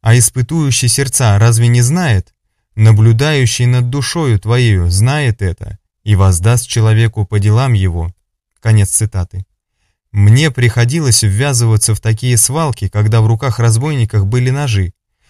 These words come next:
но среди них были мои знакомые, и драка была утишена, и все раз-, разошлись мирно.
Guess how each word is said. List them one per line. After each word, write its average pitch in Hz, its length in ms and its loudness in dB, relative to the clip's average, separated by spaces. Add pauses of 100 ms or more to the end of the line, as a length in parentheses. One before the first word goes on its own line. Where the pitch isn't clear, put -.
(120)
но 110 200 2
среди 113 360 0
них 135 260 0
были 147 240 -2
мои 143 240 -4
знакомые, 110 680 -2 (440)
и 107 140 2
драка 120 400 0
была 113 300 2
утишена, 110 760 -2 (180)
и 120 120 -2
все 175 240 -2
раз-, 104 280 0
разошлись 107 640 0
мирно. 95 500 0